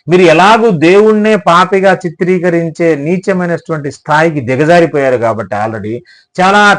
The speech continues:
తక్కువ స్థాయి మెట్టు మీదకి already వచ్చేసారు కాబట్టి, ఆ స్టెప్ మీరు తీసుకున్నారు కాబట్టి, ఇంకొక పని చేయండి, ఇంకొక స్టెప్ కూడా తీసుకోండి. ఎందుకంటే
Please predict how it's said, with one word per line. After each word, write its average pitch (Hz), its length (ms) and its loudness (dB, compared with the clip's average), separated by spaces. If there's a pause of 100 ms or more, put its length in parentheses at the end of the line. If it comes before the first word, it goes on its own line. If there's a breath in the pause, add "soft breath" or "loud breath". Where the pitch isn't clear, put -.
(120)
తక్కువ 233 400 2
స్థాయి 208 340 0
మెట్టు 175 300 0
మీదకి 190 280 0
already 151 300 2
వచ్చేసారు 139 420 -4
కాబట్టి, 117 380 -4
ఆ 139 280 0
స్టెప్ 196 360 -6
మీరు 165 240 -4
తీసుకున్నారు 156 440 -6
కాబట్టి, 107 540 -8 (300 soft breath)
ఇంకొక 185 360 0
పని 185 140 2
చేయండి, 131 520 -2
ఇంకొక 165 260 -4
స్టెప్ 175 300 -6
కూడా 180 160 -4
తీసుకోండి. 101 540 -10
ఎందుకంటే 160 500 -2